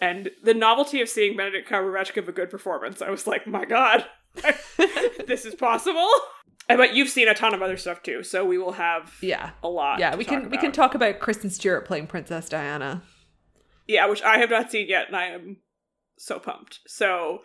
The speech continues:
Speaker 1: we'll have a combination of stuff that we've both seen, and then Gav can give dispatches on other movies.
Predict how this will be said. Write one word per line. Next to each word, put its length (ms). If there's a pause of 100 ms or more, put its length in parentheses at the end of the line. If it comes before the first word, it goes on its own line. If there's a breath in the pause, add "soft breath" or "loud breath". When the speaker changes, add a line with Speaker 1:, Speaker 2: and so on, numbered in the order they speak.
(340 soft breath)
Speaker 1:
we'll 140
have 120
a 60
combination 480
of 80
stuff 200
that 100
we've 140
both 260
seen, 340
and 180
then 380
Gav 280
can 160
give 280 (260)
dispatches 840 (120)
on 420 (280)
other 160
movies. 600